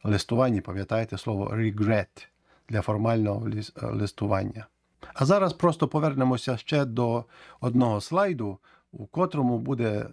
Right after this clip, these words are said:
дуже важлива інформація, хитра інформація. Ідуть два дієслова, одне після іншого. І от якщо перед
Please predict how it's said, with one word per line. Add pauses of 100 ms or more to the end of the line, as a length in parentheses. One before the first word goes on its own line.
(380)
дуже
важлива
інформація, (480)
хитра (760)
інформація. (440)
Ідуть
два
дієслова,
одне
після
іншого. (280)
І
от
якщо
перед